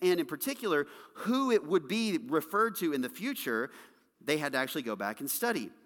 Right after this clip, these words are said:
So that's why he said in verse ten, they made careful searches and inquiries. They were trying to find out a couple of things. What person or time? Who is it going to be, and when is it going to happen?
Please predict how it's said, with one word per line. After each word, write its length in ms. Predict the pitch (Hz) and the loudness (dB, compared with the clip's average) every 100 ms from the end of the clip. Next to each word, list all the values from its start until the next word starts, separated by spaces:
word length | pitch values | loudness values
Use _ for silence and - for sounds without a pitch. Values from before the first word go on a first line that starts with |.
| _ | _
So 140 | - 113 | -8 -2
that's 240 | 120 120 | 0 0
why 160 | 139 143 | -2 0
he 60 | |
said 320 | 165 254 240 - _ _ - | -2 -2 -4 -8 _ _ -8
in 140 | 269 | -4
verse 180 | 123 131 | -2 -4
ten, 240 | - 262 156 | -4 -4 -2
they 100 | 117 | -2
made 280 | 123 123 | -2 -4
careful 580 | - - 151 190 185 185 | -8 -4 -2 -2 -4 -6
searches 480 | - 175 220 - 107 | -4 -2 -4 -4 -6
and 100 | 117 | -4
inquiries. 440 | 202 208 120 98 - - - | -4 -4 -6 -6 -10 -12 0
They 120 | 156 | 2
were 120 | 156 | 2
trying 400 | 156 - 214 226 | -2 0 0 0
to 80 | 208 | -4
find 340 | - 208 208 | 0 0 2
out 340 | 175 147 156 - - - - | 4 4 4 -2 -18 -10 -6
a 80 | |
couple 360 | 143 147 135 160 | -2 0 0 0
of 120 | 185 | -2
things. 520 | 254 226 127 92 - - - - | 0 0 0 -2 -8 -10 -20 -20
What 380 | - 127 190 - | -2 4 4 2
person 680 | - 226 269 - 262 254 262 - - - | -2 0 0 0 -2 -2 -4 -10 -20 0
or 240 | 180 202 | 4 6
time? 600 | 190 - - 196 156 107 - - _ _ _ _ _ _ | 4 -2 4 4 4 0 -8 -18 _ _ _ _ _ _
Who 280 | - 226 285 | -2 0 2
is 140 | 262 214 | 0 -2
it 140 | 202 | 0
going 280 | 208 214 220 | 0 0 -2
to 120 | 233 | -4
be, 400 | 165 269 117 143 - - _ - | -2 0 0 -4 -10 -20 _ 0
and 300 | 180 180 147 | 0 0 0
when 240 | 202 220 | 0 2
is 160 | 208 185 | 0 -2
it 140 | 151 | -2
going 260 | 127 127 139 | 0 0 0
to 100 | 165 | -2
happen? 440 | 180 185 185 127 | 0 0 -2 -8